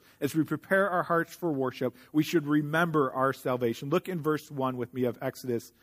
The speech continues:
chapter nineteen. It says, "On the third new moon, after the prophet of Israel had gone out of the land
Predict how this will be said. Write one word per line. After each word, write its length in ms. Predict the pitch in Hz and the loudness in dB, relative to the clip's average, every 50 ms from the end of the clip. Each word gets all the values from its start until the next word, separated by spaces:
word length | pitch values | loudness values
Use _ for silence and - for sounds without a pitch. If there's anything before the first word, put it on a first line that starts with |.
| _ _ _ _ | _ _ _ _
chapter 360 | - - 143 123 - - 131 | -4 0 0 0 0 -2 -6
nineteen. 500 | 120 117 113 113 - - 113 104 101 98 98 _ _ _ _ _ _ _ _ _ _ _ _ _ _ _ _ _ - | -6 -4 -6 -6 -8 -8 -10 -10 -10 -10 -14 _ _ _ _ _ _ _ _ _ _ _ _ _ _ _ _ _ -20
It 260 | - _ _ _ - | -20 _ _ _ 0
says, 220 | - 196 190 147 - | 4 4 4 4 2
"On 160 | 185 175 170 | 2 2 2
the 80 | 175 | 2
third 560 | 160 - - 208 208 214 220 226 226 220 208 - - _ _ _ _ _ | 0 2 2 4 4 6 4 4 2 0 -4 -10 -14 _ _ _ _ _
new 240 | 147 160 180 208 226 | 0 2 2 2 2
moon, 340 | 220 185 160 151 151 151 156 | 0 0 0 0 0 -2 -2
after 360 | - 156 165 180 175 - 208 185 | 0 2 2 2 2 0 -2 -2
the 80 | 185 | -2
prophet 400 | - - - 170 160 165 - 185 | -2 0 2 2 2 2 2 0
of 140 | 180 170 - | -2 0 0
Israel 500 | 147 156 135 - 151 135 131 127 127 - - - _ _ | 0 -2 0 0 0 0 0 0 0 -2 -6 -14 _ _
had 220 | - 170 156 147 | 2 2 2 4
gone 300 | - 175 180 190 202 196 | 4 2 4 4 4 2
out 300 | 185 160 165 160 160 165 160 | 2 2 2 4 2 2 0
of 140 | 156 139 131 | -2 2 2
the 100 | 147 139 | 2 2
land 380 | 135 147 151 160 160 160 156 | 2 0 -2 -2 -4 -4 -4